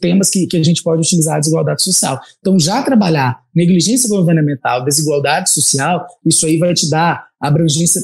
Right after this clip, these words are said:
pra muitos temas. Outro tema também ligado à tecnologia, à produção, a, enfim, a, a trabalho, tudo, é a Revolução Industrial, né? A alusão, uma alusão histórica industrial às diferentes revoluções industriais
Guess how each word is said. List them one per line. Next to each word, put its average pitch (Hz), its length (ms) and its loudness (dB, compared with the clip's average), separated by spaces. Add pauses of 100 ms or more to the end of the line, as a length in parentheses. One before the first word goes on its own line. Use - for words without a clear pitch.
pra 175 180 -2
muitos 202 720 4
temas. 135 520 0
Outro 285 380 2
tema 165 300 0
também 143 300 2
ligado 151 500 0
à 139 80 -2
tecnologia, 151 800 2
à 117 40 -6
produção, 151 800 0 (360)
a, 143 360 -2
enfim, 165 500 2
a, 131 200 0
a 156 120 -4
trabalho, 147 560 0 (120)
tudo, 190 360 4 (240)
é 156 140 0
a 170 40 0
Revolução 190 500 2
Industrial, 175 640 0
né? 147 100 -4
A 165 40 -4
alusão, 156 280 -2 (100)
uma 160 120 2
alusão 160 240 2
histórica 170 360 0
industrial 160 380 0
às 160 80 0
diferentes 165 460 0
revoluções 156 460 0
industriais 143 440 0